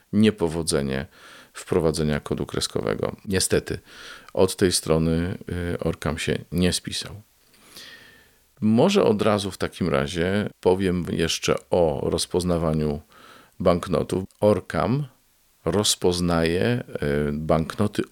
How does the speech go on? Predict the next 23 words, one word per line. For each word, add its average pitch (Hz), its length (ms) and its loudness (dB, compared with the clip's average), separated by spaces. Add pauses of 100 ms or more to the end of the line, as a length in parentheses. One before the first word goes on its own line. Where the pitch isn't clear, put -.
określonej 85 760 0
waluty. 71 500 -4 (1160)
Jeśli 101 520 2
nosisz 98 480 2
w - 80 -12
portfelu 73 800 0 (120)
waluty 78 680 2 (200)
różne, 82 640 0 (880)
to - 100 0
nie 104 160 4
rozróżni 95 680 0
ich. - 160 -14
No, 104 120 -2
znaczy, 120 280 2
rozróżni 104 540 2
twoją 82 420 2
walutę, 82 600 2
tę, 71 120 0
którą 78 260 2
masz 76 240 0
zadeklarowaną 76 720 2
w 73 80 -6
ustawieniach, 76 680 -2